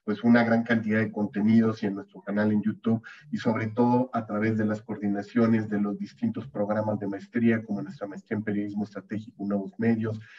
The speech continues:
la maestría en gestión estratégica de medios, donde me acompaña el día de hoy por aquí también la doctora Andrómeda Martínez Nemesio, por ahí también tenemos participación de nuestros,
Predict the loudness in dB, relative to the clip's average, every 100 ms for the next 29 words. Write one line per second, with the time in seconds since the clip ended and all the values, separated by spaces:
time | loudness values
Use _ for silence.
0 | -12 -4 -4 -4 -6 -6 -6 -2 -2 -2
1 | -6 -8 -8 -8 -6 -4 0 0 0 -2
2 | -8 -8 -12 -10 -8 -4 -4 -4 -6 -6
3 | -8 -8 -10 -10 -8 -8 -6 -8 -8 -10
4 | -10 -10 -12 -18 -20 -8 -6 -2 -2 -2
5 | -4 -6 -2 -2 -2 0 2 2 2 -2
6 | -2 -6 -6 -4 -4 -4 -4 -8 -8 -12
7 | -10 -10 -10 _ -14 -6 -4 -2 -4 -8
8 | -14 -18